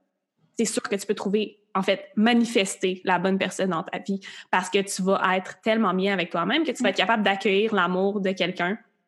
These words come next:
Puis tu vas être capable de donner ta confiance parce que la confiance n'est pas gagnée, la confiance est donnée. Puis les gens qui pensent qu'il faut gagner notre confiance, c'est faux. Parce que c'est comme si tu demandes aux gens de se prouver avant de te donner la confiance. La confiance, c'est un acte vulnérable. C'est,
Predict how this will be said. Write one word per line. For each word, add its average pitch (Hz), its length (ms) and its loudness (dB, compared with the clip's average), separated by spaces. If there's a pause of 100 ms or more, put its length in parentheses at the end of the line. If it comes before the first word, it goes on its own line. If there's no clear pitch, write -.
(460)
Puis 214 160 0
tu 208 60 -10
vas 202 80 2
être 202 60 -2
capable 226 260 4
de 214 60 4
donner 208 520 4
ta 214 100 2
confiance 185 480 -2
parce 175 180 0
que 220 100 2 (520)
la 214 100 2
confiance 247 360 2
n'est 220 80 2
pas 226 160 0
gagnée, 180 460 0
la 190 120 -2
confiance 220 420 -2
est 202 80 -2
donnée. 170 380 -2
Puis - 100 -4
les 214 80 2
gens 220 160 2
qui - 120 -8
pensent 262 200 2
qu'il - 100 -8
faut 233 100 2
gagner 226 540 2
notre 220 180 0
confiance, 208 640 0
c'est 202 180 -2
faux. - 280 -6 (380)
Parce 196 160 0
que 240 60 -2
c'est 220 140 -2
comme 254 180 0
si 269 140 -6
tu 240 120 -2
demandes 240 220 4
aux 240 60 4
gens 226 160 4
de 220 80 4
se 220 100 -2
prouver 233 540 2
avant 208 300 4
de 190 80 2
te 175 80 -2
donner 190 240 0
la 180 100 2
confiance. - 640 -6 (440)
La 220 100 2
confiance, 294 440 4
c'est 233 80 4
un 226 80 4
acte 208 160 2
vulnérable. 185 640 0 (100)
C'est, - 340 -6